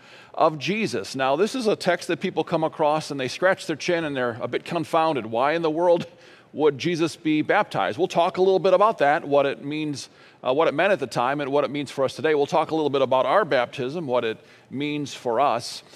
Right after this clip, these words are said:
And then at the end, we'll kind of circle back around and talk about times when we come across Scripture that makes us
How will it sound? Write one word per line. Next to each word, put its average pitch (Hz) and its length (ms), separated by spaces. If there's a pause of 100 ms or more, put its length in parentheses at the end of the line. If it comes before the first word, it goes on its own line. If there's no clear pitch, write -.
And 208 100
then 285 100
at 302 120
the 269 120
end, 220 140
we'll 196 100
kind 185 160
of 160 80
circle 180 280
back 165 240
around 156 240
and - 80
talk 247 220
about - 260
times 143 400
when 135 100
we 131 80
come 143 180
across 139 340
Scripture - 400
that 127 120
makes 143 240
us - 160